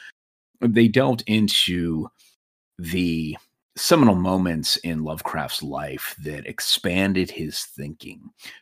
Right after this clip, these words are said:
specifically in his view of man, humans. And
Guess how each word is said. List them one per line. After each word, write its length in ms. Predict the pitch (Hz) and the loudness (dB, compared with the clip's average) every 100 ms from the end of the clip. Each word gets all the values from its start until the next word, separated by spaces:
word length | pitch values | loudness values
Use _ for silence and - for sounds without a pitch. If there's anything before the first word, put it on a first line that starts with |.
| _ | _
specifically 1080 | - - 101 - 147 - 120 - 64 - - - - _ - | -4 0 0 2 2 4 0 0 -10 -12 -16 -20 -20 _ -4
in 480 | 90 82 80 78 - _ _ | -2 -2 -4 -6 -8 _ _
his 720 | - 101 98 196 95 92 - - _ - | -6 0 2 2 0 -4 -8 -12 _ -14
view 720 | 78 80 92 95 80 71 73 - | -10 -2 2 2 2 -4 -6 -8
of 480 | 80 78 73 - - _ _ | -8 -8 -10 -12 -16 _ _
man, 500 | - 95 104 - - _ _ - | -2 2 2 0 -12 _ _ -2
humans. 520 | - 104 - - - _ - - - _ - | 2 4 2 -8 -12 _ -20 -20 -20 _ -4
And 540 | 92 90 82 82 76 | -2 0 -2 -4 -8